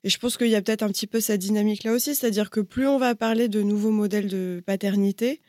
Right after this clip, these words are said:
plus aussi va y avoir des réactions, euh, des résistances avec, euh, un retour, euh, des discours, euh, sur, euh, les paternités autoritaires, resserrer la vis, et cetera.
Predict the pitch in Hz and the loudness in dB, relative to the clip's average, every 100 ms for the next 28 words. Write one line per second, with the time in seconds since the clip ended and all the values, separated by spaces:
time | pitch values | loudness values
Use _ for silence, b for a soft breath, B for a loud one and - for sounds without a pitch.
0 | B B B B - 269 269 247 - 285 | B B B B 0 2 4 4 2 2
1 | 285 233 208 214 214 214 214 202 - - | 2 4 4 2 2 2 2 0 -2 -4
2 | 262 - _ _ b b b - 208 208 | -6 -6 _ _ b b b -2 2 4
3 | 214 220 190 196 - 240 285 - - 214 | 4 4 0 0 0 2 2 0 0 2
4 | 220 233 240 208 202 202 190 190 190 - | 2 0 0 2 4 4 4 2 2 0
5 | 190 185 208 240 - 262 302 262 - 202 | 0 2 4 2 0 0 0 -2 -4 -2
6 | 190 185 190 196 190 - 240 240 202 180 | -2 -2 -4 -4 -6 -4 -2 -2 -2 -4
7 | 180 - 196 190 180 180 185 185 180 190 | -6 -10 -6 -4 -2 -4 -4 -4 -4 -2
8 | 185 175 226 202 190 190 185 190 220 202 | -2 0 0 -2 -4 -6 -4 -2 -2 -2
9 | 180 202 - 202 185 180 202 - 202 - | -4 -4 -4 -4 -4 -4 -8 -8 -8 -8
10 | 196 196 | -8 -8